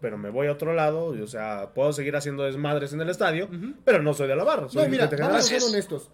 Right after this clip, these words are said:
Speaker 3: Hay algo que no les va a gustar lo que les voy a
Speaker 1: Oye, ya,
Speaker 3: comentar,
Speaker 1: ya, espérame,
Speaker 3: y a
Speaker 1: tal-,
Speaker 3: muchos,
Speaker 1: y,
Speaker 3: ¿eh?
Speaker 1: y aparte
Speaker 3: Y
Speaker 1: que
Speaker 3: a
Speaker 1: gente
Speaker 3: muchos.
Speaker 1: general también hizo su desmadre, ¿no?
Speaker 3: Por eso,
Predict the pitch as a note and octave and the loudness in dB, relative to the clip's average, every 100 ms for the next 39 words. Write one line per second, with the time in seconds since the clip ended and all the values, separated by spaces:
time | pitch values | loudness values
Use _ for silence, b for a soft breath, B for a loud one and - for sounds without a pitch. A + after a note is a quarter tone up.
0 | _ A3+ C#4+ C#4+ A3 G3 G#3 G#3+ G3 G3+ | _ -2 2 2 2 0 2 2 0 -2
1 | G3 G3 F3+ E3 C#3+ C3 B2 D4 E3+ F3 | -2 -2 -2 -4 -10 -2 6 6 8 4
2 | F#3 F#3+ D3 B3 G3 F#3+ A3 C#4 F#3+ D#3 | 6 4 6 6 8 6 4 4 -2 6
3 | G#3+ G#3+ F#3+ C4 F4 D4+ - C#4+ F4+ A3+ | 10 10 10 8 6 4 6 8 8 6
4 | G3+ G3 B3+ - G#3+ A3+ A3 F#3 D3+ D3+ | 6 6 6 6 4 4 2 0 0 2
5 | E3 B3+ G4 G#3+ F3+ F#3+ B3 A3+ D#3+ | 2 4 6 6 4 4 4 2 -4